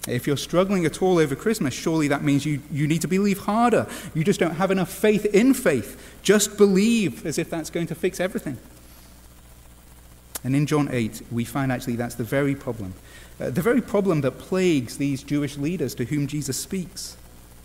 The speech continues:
Uh, they have faith. They have faith in faith, faith in themselves. Uh, you see, if you look back, all the way back to verse thirty-one, there's a bit of a surprise.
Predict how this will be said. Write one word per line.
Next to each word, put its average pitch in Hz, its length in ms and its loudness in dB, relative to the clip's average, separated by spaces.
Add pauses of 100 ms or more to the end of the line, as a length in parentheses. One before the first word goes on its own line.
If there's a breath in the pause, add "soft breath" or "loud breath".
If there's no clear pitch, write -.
(480)
Uh, 135 80 -2
they 147 220 2
have 147 200 -2
faith. 185 460 -2
They 135 120 -2
have 143 140 0
faith - 520 -4
in 165 120 0
faith, 214 360 -4
faith 165 320 -2
in 185 80 0
themselves. 175 460 -2 (260 loud breath)
Uh, 160 40 -4
you 165 160 0
see, 208 220 2
if 190 100 2
you 185 100 0
look 180 200 4
back, 185 320 0
all 160 160 2
the 170 80 2
way 170 120 2
back 170 200 0
to - 80 -8
verse 151 240 2
thirty-one, 156 420 2
there's 131 160 2
a 143 40 -2
bit 156 120 2
of 151 80 0
a 156 60 -2
surprise. 180 800 -4